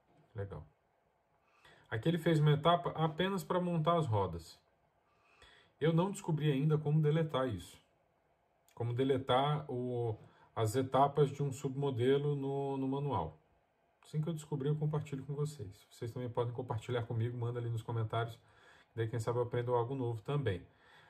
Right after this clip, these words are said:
Mas esse é o problema da gente criar muitos submodelos, porque eles vão aparecer no, no manual. Eu queria ter uma forma de esconder os submodelos às vezes.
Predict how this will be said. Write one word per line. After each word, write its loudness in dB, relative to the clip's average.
Mas 2
esse 4
é 8
o 4
problema 6
da 6
gente 4
criar 6
muitos 2
submodelos, 2
porque -8
eles -2
vão 0
aparecer -2
no, -6
no -6
manual. -2
Eu -6
queria -4
ter -8
uma -4
forma -2
de -6
esconder -6
os -6
submodelos -4
às -4
vezes. -14